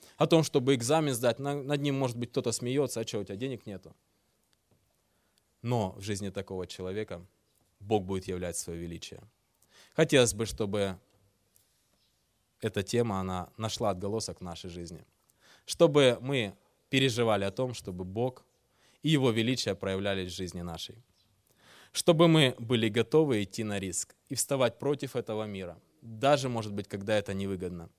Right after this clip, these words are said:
для того, чтобы отстоять позиции веры, позиции Христа. Тогда величие Божие в нашей жизни будет проявляться.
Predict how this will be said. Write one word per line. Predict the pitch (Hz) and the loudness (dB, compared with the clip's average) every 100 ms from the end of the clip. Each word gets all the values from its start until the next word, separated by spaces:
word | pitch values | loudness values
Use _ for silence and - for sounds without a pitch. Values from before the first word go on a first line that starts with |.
| _ _ - - | _ _ -20 -2
для | 147 | 0
того, | 135 123 | 4 2
чтобы | 113 120 110 | 2 0 0
отстоять | 110 - 107 98 | -2 0 -2 -2
позиции | 98 95 101 - 92 | -6 -6 -6 -4 -6
веры, | 95 113 98 101 _ | -4 -4 -4 -8 _
позиции | 95 101 90 - 90 | -10 -8 -6 -6 -8
Христа. | - 87 - 85 87 _ _ _ _ _ _ _ | -10 -10 -8 -10 -14 _ _ _ _ _ _ _
Тогда | - 101 101 90 | -6 -2 -2 -4
величие | 98 92 92 - 90 | -6 -8 -8 -8 -8
Божие | 92 90 87 | -6 -6 -8
в | |
нашей | 90 80 90 | -8 -10 -10
жизни | 90 87 | -10 -10
будет | 85 85 | -10 -12
проявляться. | - 87 87 80 - | -10 -10 -8 -10 -12